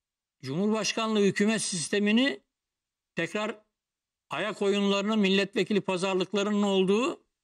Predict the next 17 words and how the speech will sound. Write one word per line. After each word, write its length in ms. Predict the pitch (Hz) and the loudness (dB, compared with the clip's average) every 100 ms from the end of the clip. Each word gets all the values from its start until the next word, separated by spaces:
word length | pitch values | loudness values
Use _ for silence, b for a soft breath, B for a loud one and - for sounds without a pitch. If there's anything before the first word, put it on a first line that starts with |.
| _ | _
parlamenter 580 | 143 170 185 190 226 208 | -4 -2 -2 -2 -2 -4
sisteme 440 | - - 214 202 | -4 -2 0 2
dönüştürmek 640 | 190 202 - 220 262 226 | 2 2 0 -2 0 -2
için 260 | - 262 262 _ _ | -2 -2 -2 _ _
son 340 | - 254 302 262 | -10 -4 -2 0
şansları 600 | - 202 165 - 202 214 | 0 -2 -4 -4 0 2
bu. 260 | 151 107 _ _ _ _ _ - | 0 -2 _ _ _ _ _ -8
Son 280 | - 294 269 | -4 -2 -2
şansları. 580 | 214 180 - 139 110 - _ _ _ _ _ _ _ - | -4 -4 -6 -10 -12 -14 _ _ _ _ _ _ _ -8
Eğer 300 | 131 170 170 | -4 -2 -4
bu 60 | |
şansı 400 | 196 196 196 - | -2 -2 -4 -4
da 80 | 214 | 0
yitirirlerse 640 | 190 185 202 226 233 185 | 0 0 0 0 -2 -4
söylüyor 380 | 175 220 311 262 | -2 0 0 0
kendileri 520 | 196 175 156 147 143 | 0 -2 -4 -4 -4
de. 120 | 139 | -8